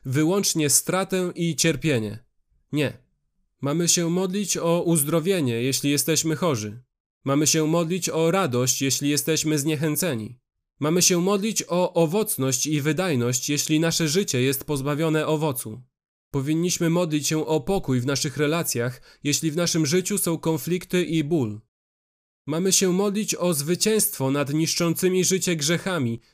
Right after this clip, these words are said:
takimi jak pijaństwo, narkotyki czy cudzołóstwo. Wszystko to są modlitwy, wszystko to są pragnienia, abyśmy przezwyciężali pewnego rodzaju straty i cierpienia.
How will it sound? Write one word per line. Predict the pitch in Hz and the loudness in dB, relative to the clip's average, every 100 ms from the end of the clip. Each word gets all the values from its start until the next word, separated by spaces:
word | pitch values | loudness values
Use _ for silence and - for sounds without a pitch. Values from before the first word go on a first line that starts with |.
| _ | _
takimi | 156 180 170 | -4 0 2
jak | 160 156 | 2 0
pijaństwo, | - 165 170 185 - 196 185 | 0 2 2 0 -2 -2 -2
narkotyki | 175 156 160 147 165 165 180 175 | 0 0 0 -2 -2 -4 -4 -4
czy | - 165 151 | -2 -2 -2
cudzołóstwo. | - 151 160 175 - - 110 120 _ _ _ _ _ _ _ _ _ _ | -2 0 2 2 -2 -6 -10 -10 _ _ _ _ _ _ _ _ _ _
Wszystko | - 226 220 - 135 | -4 -2 -2 -2 0
to | 156 170 | 0 2
są | - 175 170 | 2 2 2
modlitwy, | 175 165 160 208 - 214 247 - _ | 0 0 0 -2 -2 -2 -2 -6 _
wszystko | - 233 - 208 | -4 -4 -2 -2
to | 185 | 2
są | 190 175 | 2 0
pragnienia, | - 180 170 214 202 131 147 _ _ | 2 2 2 2 2 0 -4 _ _
abyśmy | 160 202 185 202 | 0 4 4 4
przezwyciężali | 190 - 208 175 208 190 175 208 180 143 | 4 2 2 2 2 2 2 2 4 4
pewnego | 139 156 180 170 175 | 4 2 2 2 0
rodzaju | 170 156 170 165 | 0 2 2 2
straty | - - - 226 214 127 147 - - | 2 2 2 0 0 0 0 -6 -20
i | - 175 180 | -4 -2 2
cierpienia. | 196 185 208 147 110 104 | 2 2 0 0 -2 -6